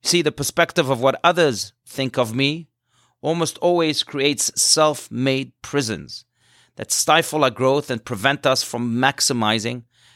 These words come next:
our infinite potential. Yet the perspective of what God thinks of me frees us from our self-imposed limitations,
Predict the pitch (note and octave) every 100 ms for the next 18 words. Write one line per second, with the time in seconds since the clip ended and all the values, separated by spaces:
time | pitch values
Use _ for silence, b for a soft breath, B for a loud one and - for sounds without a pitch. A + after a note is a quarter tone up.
0 | b A#2+ A#2+ - D3 - C3+ - C#3 D3+
1 | D3 - - - _ _ _ _ _ _
2 | _ - B2+ - B2 - D#3+ D#3 D3 A2+
3 | A2 G#2 B2 C#3+ - - _ - A#2 D3
4 | G3+ - C#3+ A2+ - A2+ F2 A#2 C#3+ D#3
5 | _ _ _ _ _ - - G3 A#3+ D#3+
6 | - - - - _ _ _ - C3 B2+
7 | - E3+ E3+ D#3+ C#3+ D3+ D#3 B2 C#3+ B2+
8 | - D3 D3 E3 D#3+ C#3+